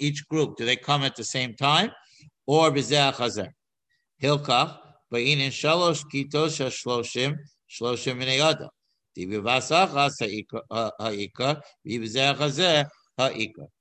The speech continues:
So, so in other words, they did both. Meaning, therefore, we need three groups of thirty people each.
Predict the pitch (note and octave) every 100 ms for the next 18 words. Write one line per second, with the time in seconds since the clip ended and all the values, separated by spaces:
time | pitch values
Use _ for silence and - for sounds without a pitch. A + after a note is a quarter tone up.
0 | _ - C3 B2 B2+ - C3+ B2+ A#2+ -
1 | C#3 F3 E3+ D3+ A#2 C#3+ B2+ D3 D3+ D#3
2 | E3+ - - _ _ _ _ _ C3 B2+
3 | D3 F3 E3 D3 C#3+ C3 - C#3+ F#3 F#3+
4 | E3+ E3+ D3 - - - D3+ D3+ C#3 C3+
5 | A#2+ B2 G#2 - -